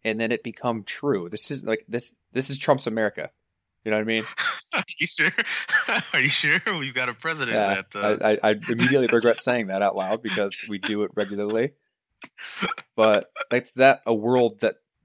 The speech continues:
Speaker 1: the Bitcoin space is trying to become, right?
Speaker 2: Mm-hmm.
Speaker 1: It's an open and public network. And if you make claims like that, you need to back them up. Otherwise, they're, they carry zero weight.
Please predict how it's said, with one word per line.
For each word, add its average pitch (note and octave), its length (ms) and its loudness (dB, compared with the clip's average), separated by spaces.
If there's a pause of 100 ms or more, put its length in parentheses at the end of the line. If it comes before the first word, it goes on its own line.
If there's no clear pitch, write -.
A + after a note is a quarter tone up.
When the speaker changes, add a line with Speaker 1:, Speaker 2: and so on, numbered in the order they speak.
(340)
Speaker 1:
the A2+ 120 -2
Bitcoin A#2+ 520 -2
space F#2+ 420 -4
is - 180 -8
trying A2+ 360 0
to - 120 -12
become, F2+ 640 -6
right? G2+ 260 -4 (1040)
Speaker 2:
Mm-hmm. G#2 360 -8 (160)
Speaker 1:
It's A2 120 -4
an A2 160 -4
open A#2+ 280 0
and G2+ 120 -8
public G2+ 300 -4
network. F#2+ 400 -10 (260)
And G2 220 -6
if - 180 -10
you G2 60 -10
make G#2+ 220 -4
claims A2 340 -6
like G2 200 -6
that, F2 200 -6 (120)
you G2 120 -12
need G2 200 -10
to G2 80 -8
back F2+ 260 -4
them F2 160 -12
up. - 180 -10 (480)
Otherwise, G2 600 -2
they're, G2 260 -4 (120)
they F#2+ 120 -6
carry G#2+ 360 -2
zero G#2 400 -2
weight. F#2 300 -8